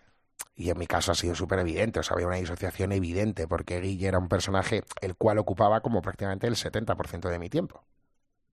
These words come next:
Y el otro treinta era Víctor, y entonces yo, em,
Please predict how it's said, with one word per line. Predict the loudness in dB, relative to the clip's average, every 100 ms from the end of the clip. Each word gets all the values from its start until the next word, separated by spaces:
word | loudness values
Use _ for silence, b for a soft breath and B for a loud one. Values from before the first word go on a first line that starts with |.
| _ _ _
Y | -4
el | 0
otro | 2
treinta | 4 4 6 6 6
era | 4
Víctor, | 2 4 6 6
y | 4
entonces | 2 2
yo, | 2 -2 -10 -10 -4
em, | 0 0 -2 -4 -4